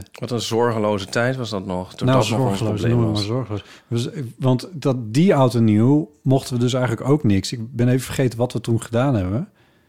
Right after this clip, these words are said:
Speaker 1: Toen waren we bij mij thuis, volgens mij.
Speaker 2: Ja?
Speaker 1: Nou, dat weet ik zeker. Maar ik zit te denken of jij erbij was. Ja, ik denk het wel.
Speaker 2: Het zou zomaar kunnen.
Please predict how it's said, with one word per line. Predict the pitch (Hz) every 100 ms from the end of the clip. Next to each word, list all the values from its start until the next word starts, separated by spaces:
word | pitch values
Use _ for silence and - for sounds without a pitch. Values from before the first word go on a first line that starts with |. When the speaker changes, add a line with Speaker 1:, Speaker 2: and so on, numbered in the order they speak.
| _ _ _ _ _
Speaker 1:
Toen | - 120
waren | 120 110 107
we | 107 147 _ _
bij | 113
mij | 104 107 120
thuis, | - 98 95
volgens | - 90 92
mij. | 87 85 90 _ _ _ _ _ _ _ _ _ _ _
Speaker 2:
Ja? | - 123 208 - _ _
Speaker 1:
Nou, | 117 117
dat | 113
weet | 117
ik | 110
zeker. | 110 110 104 98
Maar | 104
ik | 101
zit | 117
te | 107
denken | 113 110
of |
jij | 110
erbij | 110 98 92
was. | 92
Ja, | 107 101
ik | 95
denk | 98
het | 90 - 90
wel. | 95 104 131 120 _ _ _ _
Speaker 2:
Het | 113
zou | - 104
zomaar | 113 131
kunnen. | - 123 101 101